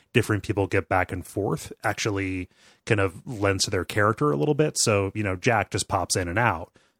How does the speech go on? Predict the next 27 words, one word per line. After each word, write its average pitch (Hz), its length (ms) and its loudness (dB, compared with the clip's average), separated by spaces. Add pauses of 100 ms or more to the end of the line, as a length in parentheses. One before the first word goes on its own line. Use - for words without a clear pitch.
because 98 280 0
he's 95 140 -2
not 87 240 -4
a, 90 260 -10 (140)
you 110 80 2
know, 85 80 -4
be-, 104 160 -8
because 95 440 -4
he's 90 120 -2
single 87 220 -2
natured. 104 420 -2
Other 143 220 2
people, 110 280 0
they 95 220 0
just - 220 -4
inhabit 98 480 -2
different 98 320 -4
bodies. 87 500 -2 (560)
S-, - 140 -12 (160)
Sloat, 160 380 0
the, 107 220 2
the, 110 140 2
the, 98 240 -2
the 101 140 2
antagonist 107 560 0
of 92 80 -2
this, 90 220 -2